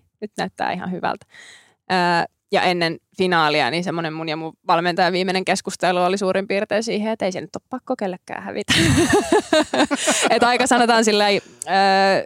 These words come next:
hetkessä, hetkessä on eletty siihen finaaliin asti ja sit toisaalta ehkä siinä just ehkä sanotaan päivä ennen finaalia rupesi he-, niinku selviämään se, että nyt meillä on oikeasti niinku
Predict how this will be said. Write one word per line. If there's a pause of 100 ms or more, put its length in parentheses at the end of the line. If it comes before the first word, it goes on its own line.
(160)
hetkessä,
hetkessä
on
eletty
siihen
finaaliin
asti
ja
sit
toisaalta
ehkä
siinä
just
ehkä (160)
sanotaan (280)
päivä
ennen
finaalia
rupesi
he-, (180)
niinku (380)
selviämään
se,
että
nyt
meillä
on
oikeasti
niinku